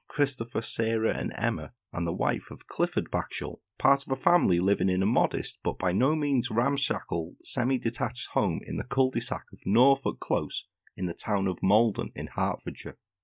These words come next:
Husband Clifford was a mechanic at Ford's Motor Company in nearby Boreham, and Josephine at the time of her death worked as a clerk at the local Malden ladder-making firm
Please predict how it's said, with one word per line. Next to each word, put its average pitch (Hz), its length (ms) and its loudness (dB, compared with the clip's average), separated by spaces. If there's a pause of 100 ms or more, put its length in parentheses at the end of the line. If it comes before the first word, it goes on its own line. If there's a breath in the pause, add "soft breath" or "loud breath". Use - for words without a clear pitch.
Husband 185 400 6
Clifford 90 480 2
was 90 100 2
a 98 60 2
mechanic 92 580 -2
at - 120 -8
Ford's 110 440 2
Motor 101 340 2
Company 90 540 -2
in 85 160 -4
nearby 92 360 0
Boreham, 95 560 4 (360)
and 87 140 -2
Josephine 120 580 0
at - 100 -4
the 82 80 -8
time 127 300 -2
of 123 120 -2
her 127 100 4
death 123 460 -2
worked 92 260 0
as 87 120 -6
a 98 60 -4
clerk 101 520 2 (300)
at 87 100 -8
the 87 60 -2
local 127 380 4
Malden 131 580 4
ladder-making 110 720 2
firm 80 340 -2